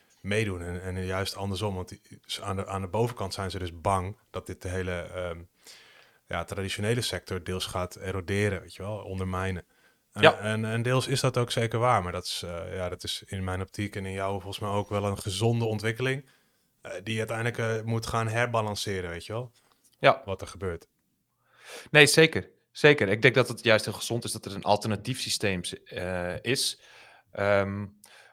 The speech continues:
Speaker 2: maar ja, je moet een beetje comfortabel zijn, dus dat niet, niet iedereen het gebruikt. Dus heel veel mensen die willen ook altijd al in Tesla investeren nu, maar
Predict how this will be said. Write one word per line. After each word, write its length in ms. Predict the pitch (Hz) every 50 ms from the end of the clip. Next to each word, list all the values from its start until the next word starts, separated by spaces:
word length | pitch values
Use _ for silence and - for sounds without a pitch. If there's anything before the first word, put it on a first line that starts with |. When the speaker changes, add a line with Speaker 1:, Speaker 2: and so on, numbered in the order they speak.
| _ _ -
Speaker 2:
maar 400 | 107 107 107 110 107 104 107 110
ja, 160 | - 120 123 120
je 120 | 113 107
moet 140 | 110 113 110
een 80 | 117
beetje 180 | 117 117 113 -
comfortabel 560 | - 127 113 - - - 120 117 127 135 139
zijn, 400 | - - 117 110 110 113 117 123
dus 180 | 110 110 117 113
dat 140 | 120 113 113
niet, 160 | 117 110 113
niet 260 | 113 110 110 117 -
iedereen 280 | 117 113 117 107 107 107
het 100 | 101 -
gebruikt. 440 | 113 104 113 123 120 107 95 90
Dus 100 | 90 95
heel 120 | - 110 107
veel 140 | - 107 98
mensen 180 | 98 95 -
die 80 | - 104
willen 160 | 107 104 101
ook 60 | 98 104
altijd 180 | 95 - 78
al 60 | 107
in 100 | 101 90
Tesla 300 | - 104 101 - - 113
investeren 500 | 101 95 - - - - 101 104 101 101
nu, 140 | 101 101 104
maar 360 | 104 98 101 - - - _